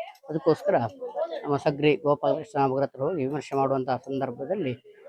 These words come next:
ಅವರು ಸಹ ಹಾಗೆ ಹೇಳಿದರು. ಆ ಸ್ಥಳದಲ್ಲಿ ಬಂದೊಂದು ಪ್ರಶ್ನೆಯನ್ನು ಇಡಬೇಕು ಅಂತೇಳಿ ನಮಗೆ ಅವರು ಮ-, ಹಿರಿಯವರು ಮಾರ್ಗದರ್ಶನ ಕೊಟ್ಟಿದ್ದಾರೆ. ಅದೇ ಪ್ರಕಾರವಾಗಿ ಅವರೇ ಪ್ರಶ್ನೆಯನ್ನು ಮಾಡುವುದು ಒಂದು ಸಂಕಲ್ಪ ಇಟ್ಟುಕೊಂಡು ಇವತ್ತು ದಿವಸ ಅವರ ಮಗನನ್ನು ಮತ್ತು ಮತ್ತೊಬ್ಬರನ್ನು ಕಳಿಸಿಕೊಂಡು ಆರೂಢ ಪ್ರಶ್ನೆಯನ್ನು ಇಟ್ಟು ಎಲ್ಲ ವಿಮರ್ಶೆಯನ್ನು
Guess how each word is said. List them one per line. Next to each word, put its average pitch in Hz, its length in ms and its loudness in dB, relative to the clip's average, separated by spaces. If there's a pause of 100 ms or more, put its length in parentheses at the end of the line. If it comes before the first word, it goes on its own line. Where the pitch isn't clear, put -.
(140)
ಅವರು 160 200 6
ಸಹ 156 100 6
ಹಾಗೆ 143 280 8
ಹೇಳಿದರು. 135 400 -2
ಆ 131 80 4
ಸ್ಥಳದಲ್ಲಿ 165 520 8
ಬಂದೊಂದು 143 380 2
ಪ್ರಶ್ನೆಯನ್ನು 160 500 6
ಇಡಬೇಕು 147 420 6
ಅಂತೇಳಿ 135 480 -4 (300)
ನಮಗೆ 151 180 4
ಅವರು 139 160 4
ಮ-, 143 200 -2
ಹಿರಿಯವರು 165 320 10
ಮಾರ್ಗದರ್ಶನ 147 500 6
ಕೊಟ್ಟಿದ್ದಾರೆ. 120 440 -14 (320)
ಅದೇ 180 160 10
ಪ್ರಕಾರವಾಗಿ 151 800 6
ಅವರೇ 156 300 6
ಪ್ರಶ್ನೆಯನ್ನು 143 500 2
ಮಾಡುವುದು 135 360 4
ಒಂದು 135 160 -6
ಸಂಕಲ್ಪ 139 400 0
ಇಟ್ಟುಕೊಂಡು 127 440 -4 (400)
ಇವತ್ತು 175 300 6
ದಿವಸ 170 140 4 (120)
ಅವರ 139 200 6
ಮಗನನ್ನು 151 520 4
ಮತ್ತು 143 260 -6
ಮತ್ತೊಬ್ಬರನ್ನು 135 460 0
ಕಳಿಸಿಕೊಂಡು 139 480 -6 (480)
ಆರೂಢ 180 400 10
ಪ್ರಶ್ನೆಯನ್ನು 147 480 2
ಇಟ್ಟು 143 180 -2
ಎಲ್ಲ 143 180 6
ವಿಮರ್ಶೆಯನ್ನು 147 680 2